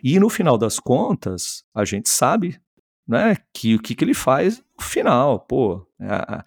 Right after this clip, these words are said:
a intervenção do Han Solo é decisiva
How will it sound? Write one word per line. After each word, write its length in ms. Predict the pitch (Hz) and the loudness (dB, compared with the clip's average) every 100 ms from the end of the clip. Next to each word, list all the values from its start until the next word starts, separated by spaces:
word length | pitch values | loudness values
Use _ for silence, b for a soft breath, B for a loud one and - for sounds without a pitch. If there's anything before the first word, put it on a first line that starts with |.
| b b | b b
a 120 | - 113 | -2 0
intervenção 920 | 120 - 147 156 151 117 - 139 175 | 0 4 4 6 2 -2 -2 0 4
do 120 | 175 | 4
Han 220 | 131 127 | 4 4
Solo 560 | 110 - 113 151 190 180 | 2 0 2 2 4 4
é 100 | 160 | 4
decisiva 1160 | 120 123 160 - - 247 117 110 151 160 220 | 2 2 4 2 2 2 2 -2 0 2 2